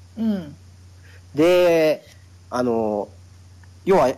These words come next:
Speaker 2: さっきも話した通り、道が舗装されてないって話があったじゃないですか。
Speaker 1: そうね。はい。
Speaker 2: だから、あの、その、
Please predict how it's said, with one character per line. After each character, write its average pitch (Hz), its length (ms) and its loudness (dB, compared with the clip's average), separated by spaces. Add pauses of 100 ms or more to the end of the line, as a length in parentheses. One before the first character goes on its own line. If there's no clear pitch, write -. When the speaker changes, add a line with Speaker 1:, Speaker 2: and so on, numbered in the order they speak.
(500)
Speaker 2:
さ - 140 -4
っ - 100 -10
き 196 80 -2
も 156 80 0
話 139 160 -2
し - 40 -20
た 135 80 -4
通 127 60 -4
り、 120 200 -2
道 214 140 -2
が 202 100 2
舗 180 160 -2
装 220 260 2
さ 208 140 -4
れ 202 80 2
て 202 100 -2
な 185 100 0
い 165 40 0
っ 139 60 -6
て - 100 -10
話 117 240 -4
が 110 80 -4
あ - 20 -2
っ - 60 -12
た 104 80 -12
じ 101 80 -8
ゃ - 20 -6
な 87 100 -8
い 85 40 -10
で 85 100 -10
す - 80 -6
か。 - 200 -8 (440)
Speaker 1:
そ - 180 -10
う 190 60 -8
ね。 185 280 -10 (120)
は 185 120 -14
い。 131 100 -18 (480)
Speaker 2:
だ 151 80 0
か 151 40 0
ら、 123 140 2
あ 117 80 -2
の、 104 260 -6 (280)
そ 110 160 -8
の、 98 360 -6